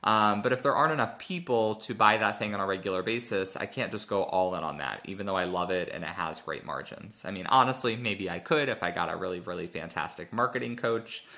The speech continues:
Um, but we wanna weigh that in consideration of other things which might not be as profitable, but are a lot easier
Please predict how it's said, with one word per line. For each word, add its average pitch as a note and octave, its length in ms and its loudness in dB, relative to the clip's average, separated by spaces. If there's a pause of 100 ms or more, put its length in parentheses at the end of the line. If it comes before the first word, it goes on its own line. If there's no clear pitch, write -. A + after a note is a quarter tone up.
(340)
Um, G#2+ 560 4 (300)
but C#3 340 10
we D#3 100 6
wanna E3 380 6
weigh C#3+ 340 2
that D#3 320 8
in B2+ 120 0
consideration A#2 680 0
of G2+ 80 -2
other G3 240 2
things A#2+ 340 -2
which A2+ 200 -6
might G#2+ 180 -2
not G#2+ 180 0
be G2+ 220 -6
as A#2+ 300 4
profitable, G#3 840 -2
but C3+ 120 2
are C3 140 2
a A#2+ 80 2
lot G2+ 420 2
easier F#2 680 -6